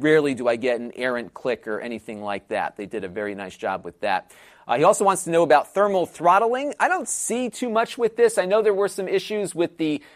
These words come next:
uh, new MacBook Pros with the i nine processor. I'm sure I'm throttling at some point or another if I'm really whacking it with some video editing or whatever, but generally I'm not gaming on this thing, and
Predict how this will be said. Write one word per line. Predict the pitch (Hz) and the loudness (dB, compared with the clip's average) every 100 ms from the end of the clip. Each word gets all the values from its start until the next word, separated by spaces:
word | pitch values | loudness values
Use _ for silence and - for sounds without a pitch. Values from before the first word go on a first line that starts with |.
| _ | _
uh, | 143 139 | 2 2
new | 139 156 185 180 | 2 2 2 2
MacBook | 170 175 185 160 | 2 0 -2 -4
Pros | - 170 170 147 | 0 2 2 -2
with | 160 | -4
the | 156 | -2
i | 151 165 | 0 0
nine | 160 156 151 | 0 -2 -4
processor. | - 160 160 - 160 - 170 160 - _ | 0 0 2 0 -2 0 -2 -4 -8 _
I'm | - 147 | -4 -4
sure | - - 190 190 156 | -4 2 6 6 4
I'm | 160 151 | 0 -2
throttling | - 165 165 170 160 | 2 4 4 2 -2
at | - | -4
some | 175 170 | -4 -4
point | - 165 156 | -4 -2 0
or | |
another | 147 151 151 156 | 2 2 2 0
if | 147 | -2
I'm | 139 | -4
really | 156 156 143 | -2 0 0
whacking | 127 131 156 151 | 0 0 0 -4
it | 147 | -2
with | 143 131 | -2 -4
some | 147 131 | -6 -6
video | 143 147 139 | -4 0 0
editing | 139 139 131 135 | 0 -2 -6 -6
or | |
whatever, | 127 131 135 131 127 | -4 0 0 0 -6
but | 120 | -6
generally | 143 190 185 170 | -4 -2 0 0
I'm | 147 | 0
not | 160 139 | -2 -2
gaming | 139 156 175 | -2 0 -2
on | 170 175 | -2 -2
this | 170 - | -4 -6
thing, | 175 170 170 | -4 -4 -4
and | 143 139 | -6 -6